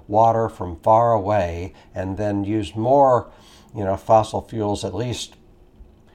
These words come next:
we're using a lot of resources to treat stormwater as a nuisance and build concrete ditches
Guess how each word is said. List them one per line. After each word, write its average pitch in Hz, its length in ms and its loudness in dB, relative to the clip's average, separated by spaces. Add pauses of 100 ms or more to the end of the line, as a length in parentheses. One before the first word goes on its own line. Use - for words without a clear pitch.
we're 104 160 -4
using 104 500 -4
a 95 140 -2
lot 104 200 6
of 78 260 -4
resources 101 840 -4 (240)
to 101 400 -2
treat 110 460 -8
stormwater 101 1080 0 (160)
as 92 240 -2
a 92 60 -6
nuisance 110 640 -2 (180)
and 95 240 -6
build 104 380 -6
concrete 123 560 -2
ditches 101 560 -6